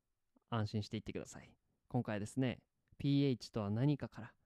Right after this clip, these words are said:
ちゃんとしっかりお話ししていきますので、えー、まあ、さーっと、えー、気楽な感じで聞いていただけるとありがたいです。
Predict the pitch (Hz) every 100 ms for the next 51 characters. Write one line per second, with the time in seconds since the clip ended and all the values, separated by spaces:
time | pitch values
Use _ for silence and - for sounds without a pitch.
0 | _ - 104 104 87 - - - - 147
1 | 127 117 117 110 117 - 110 110 113 110
2 | 151 170 - - - - _ 123 104 98
3 | 95 92 - 127 98 - 110 120 - -
4 | - _ _ _ _ - 101 98 - 113
5 | 113 117 113 117 113 110 104 104 101 104
6 | - 98 101 117 - 226 247 107 - -
7 | - - 87 127 151 - -